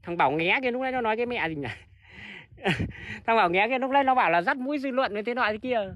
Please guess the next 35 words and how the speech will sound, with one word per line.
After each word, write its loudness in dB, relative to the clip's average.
Ảo 2
mẹ 2
gì, -4
bây 4
giờ 2
tao 2
đứng -8
giữa -2
cây 0
tao -2
nói 0
là -2
cây 0
như -8
thế. -2
Mày -2
bảo 2
tao 2
ảo 2
gì? -4
Cây 4
này 2
là 2
cây -4
Osaka 0
hoặc -2
mùa -2
hoàng -2
yến, 0
tôi -2
có -4
ghi -6
tiêu -2
đề 4
đây. 0